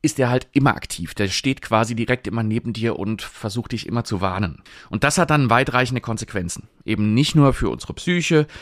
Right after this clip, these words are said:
sondern auch für unseren Körper und auch für unsere Zellen.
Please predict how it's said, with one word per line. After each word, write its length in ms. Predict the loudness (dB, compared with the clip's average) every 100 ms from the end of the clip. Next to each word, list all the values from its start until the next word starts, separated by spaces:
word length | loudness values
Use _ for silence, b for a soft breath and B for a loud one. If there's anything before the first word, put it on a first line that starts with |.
| B B
sondern 300 | 2 4 4
auch 160 | 2
für 140 | 2 0
unseren 320 | 2 2 0
Körper 560 | 2 2 4 4 2 -2 b b b 4
und 280 | 4 4 2
auch 140 | 0
für 140 | 0
unsere 280 | -2 -4 -6
Zellen. 440 | -4 -2 0 -2